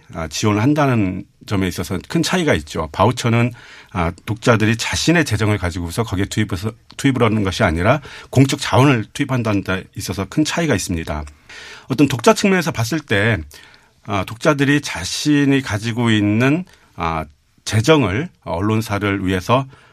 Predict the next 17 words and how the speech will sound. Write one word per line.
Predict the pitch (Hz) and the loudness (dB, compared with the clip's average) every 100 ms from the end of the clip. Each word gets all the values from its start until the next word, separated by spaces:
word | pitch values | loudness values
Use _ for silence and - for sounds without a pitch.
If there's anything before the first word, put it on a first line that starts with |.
| _ | _
아, | 87 78 | -8 -6
지원을 | - - 104 107 | -6 -2 2 2
하는 | 113 98 | 2 0
데 | |
쓴다라는 | 87 160 160 151 120 98 | -2 0 0 2 0 0
것은, | 104 - 151 82 - - - _ _ - | -2 0 0 0 -6 -20 -20 _ _ -8
어, | 90 - _ - | -8 -8 _ -2
매우 | 107 165 | 2 2
특수한, | - - - 143 101 131 - _ | 2 -6 -2 0 0 -2 -6 _
어, | 95 85 80 - _ _ _ | -8 -8 -8 -12 _ _ _
그 | - 98 | -8 -6
독자들만 | 101 - 151 127 101 | -4 0 2 2 0
가능한 | 82 - 107 110 95 98 | -2 0 2 2 2 0
현상이라고 | 90 160 151 127 92 | 0 0 0 0 0
볼 | 76 | -4
수가 | 98 90 | -8 -6
있겠습니다. | 80 98 - 92 78 | -6 -6 -6 -6 -4